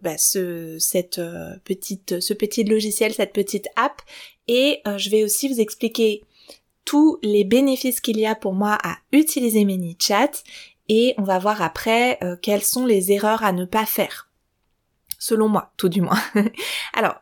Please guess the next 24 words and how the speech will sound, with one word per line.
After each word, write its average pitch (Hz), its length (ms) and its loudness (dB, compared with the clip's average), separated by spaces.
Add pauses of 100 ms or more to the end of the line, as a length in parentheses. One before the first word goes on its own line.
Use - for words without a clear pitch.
(120)
deux 277 240 0
choses 320 300 0
que 262 100 2
je 233 100 2
veux 233 200 4
vous 220 240 -4
préciser 247 840 0
avant 220 300 0
qu'on 262 160 0
se - 180 0
lance. 196 640 2 (580)
Euh, 185 280 -4
peut-être 403 360 -2
même 254 200 -2
trois 220 340 -2
en 226 60 -6
fait. - 300 -6 (280)
La 208 140 2
première, 320 400 0
c'est 247 160 2
que 294 260 2
je 240 140 2
n'ai 226 220 4
absolument 254 680 0